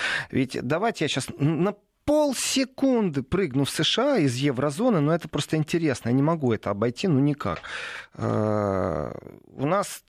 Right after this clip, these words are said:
потрясающие новые условия въезда в С Ш А будут.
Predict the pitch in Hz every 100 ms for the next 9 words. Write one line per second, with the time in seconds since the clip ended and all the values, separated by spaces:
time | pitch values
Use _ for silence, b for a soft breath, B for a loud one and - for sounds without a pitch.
0 | _ 185 185 226 - - 151 - 156 151
1 | 180 147 147 - - - 226 160 131 151
2 | 135 - 143 - 165 107 85 76